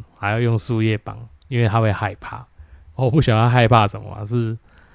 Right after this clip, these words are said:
这样绑起来，那个，有，有绑起来这样子比较，比较像特-，特殊的武器嘛？<laughs> 还是因为有绑绳子，所以他打不开？好，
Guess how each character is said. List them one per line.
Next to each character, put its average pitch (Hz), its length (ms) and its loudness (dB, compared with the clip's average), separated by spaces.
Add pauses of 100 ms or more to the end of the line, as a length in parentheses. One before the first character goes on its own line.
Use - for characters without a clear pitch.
(500)
这 120 80 -2
样 120 120 2
绑 113 200 0
起 117 120 2
来， 95 120 2
那 110 140 -2
个， 107 440 -4
有， 113 220 2
有 110 100 4
绑 113 240 0
起 120 80 2
来 98 120 2
这 117 100 -2
样 113 140 -2
子 104 100 -6
比 101 140 -12
较， 107 420 0
比 104 100 -8
较 110 140 0
像 110 260 -4
特-， 113 400 0
特 120 220 4
殊 110 240 -2
的 104 160 -2
武 101 160 -10
器 107 240 -6
嘛？ - 220 -14 (220)
<laughs> 139 120 2 (1160)
还 113 100 -2
是 123 140 2
因 135 80 4
为 127 100 6
有 104 80 2
绑 95 220 -6
绳 104 120 0
子， 104 140 -4
所 101 100 -2
以 98 40 -2
他 98 80 -4
打 90 140 -8
不 98 100 -12
开？ - 260 -14 (1600)
好， 107 440 -4